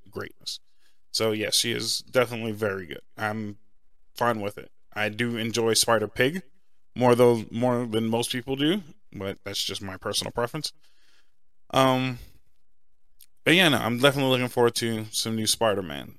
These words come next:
I'm looking forward to some new Spider-Man action. Um, I will be watching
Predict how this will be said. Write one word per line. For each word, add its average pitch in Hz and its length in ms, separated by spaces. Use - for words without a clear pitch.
I'm 104 140
looking 107 180
forward 107 220
to 107 100
some 107 140
new 98 60
Spider-Man 87 520
action. - 380
Um, 101 340
I 120 80
will 113 180
be 113 80
watching 107 600